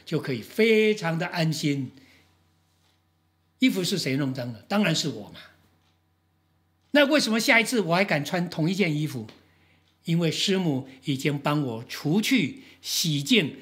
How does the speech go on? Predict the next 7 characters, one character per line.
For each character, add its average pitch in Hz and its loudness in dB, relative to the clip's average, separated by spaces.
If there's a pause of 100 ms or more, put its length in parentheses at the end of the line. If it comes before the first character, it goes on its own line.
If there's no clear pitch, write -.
所 196 2
有 185 2
的 135 -6
污 143 -2
秽 127 -6
了。 - -20 (1300)
这 175 0